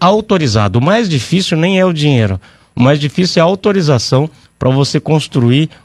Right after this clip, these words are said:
um novo hospital numa região. Porque a pergunta que surge é,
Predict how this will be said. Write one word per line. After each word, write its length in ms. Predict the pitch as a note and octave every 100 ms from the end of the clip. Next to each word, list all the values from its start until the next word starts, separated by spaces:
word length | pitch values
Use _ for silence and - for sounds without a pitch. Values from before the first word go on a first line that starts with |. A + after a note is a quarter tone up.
| -
um 140 | C3+
novo 340 | C3 C3+ D3+ C#3+
hospital 460 | C#3 C#3+ A#2+ C3+
numa 220 | C#3 C#3+
região. 360 | C#3+ D3+ B2+ A2 - -
Porque 140 | - F#3
a 40 |
pergunta 400 | G#3+ F#3+ F3+ E3
que 140 | -
surge 340 | C#3 F#3 F#3
é, 120 | D#3